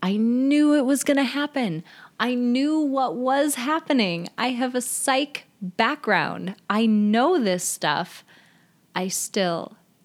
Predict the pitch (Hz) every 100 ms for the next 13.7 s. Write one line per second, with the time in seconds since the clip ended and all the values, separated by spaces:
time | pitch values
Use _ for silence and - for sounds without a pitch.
0 | _ _ _ - 190 160 143 175 - _
1 | _ - - - 165 160 - - - -
2 | - - - - 196 202 196 190 180 175
3 | - 175 175 202 233 269 - 202 180 165
4 | - 175 170 165 95 - - _ _ -
5 | - - 262 285 277 - 294 277 208 165
6 | - 175 _ - _ - 190 196 202 180
7 | 202 196 185 175 - - _ - 165 -
8 | 175 170 185 190 247 233 233 240 247 _
9 | _ _ _ 175 175 180 180 185 185 196
10 | 233 254 - 202 180 180 180 196 190 -
11 | 180 - 175 175 175 175 175 175 - 170
12 | 165 165 - 190 175 165 160 180 185 -
13 | 185 185 143 139 202 - -